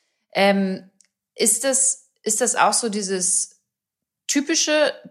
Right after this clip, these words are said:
Denken, dass Frauen das müssen und Männer das nicht müssen? Und wenn ja, wie, was würdest du denn empfehlen? Wie redet man denn dann mit dem Mann darüber? Einfach sagen, „Ey, pass auf, das g-, geht so nicht, übernehm auch mal so eine feministische Rolle.“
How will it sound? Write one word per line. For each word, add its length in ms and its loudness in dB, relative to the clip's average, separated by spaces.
Denken, 400 0
dass 180 0
Frauen 380 2
das 180 0
müssen 320 0
und 140 0
Männer 200 2
das 200 0
nicht 180 -4
müssen? 280 -2
Und 160 -4
wenn 140 0
ja, 380 2
wie, 360 -2
was 180 2
würdest 240 2
du 40 -2
denn 100 0
empfehlen? 640 2
Wie 80 2
redet 380 0
man 220 0
denn 140 0
dann 200 2
mit 180 -2
dem 80 0
Mann 180 4
darüber? 520 2
Einfach 280 0
sagen, 360 4
„Ey, 100 0
pass 160 -6
auf, 120 2
das 380 -2
g-, 100 -20
geht 260 -4
so 80 -2
nicht, 240 -2
übernehm 320 0
auch 180 4
mal 220 4
so 80 0
eine 140 0
feministische 640 -2
Rolle.“ 280 4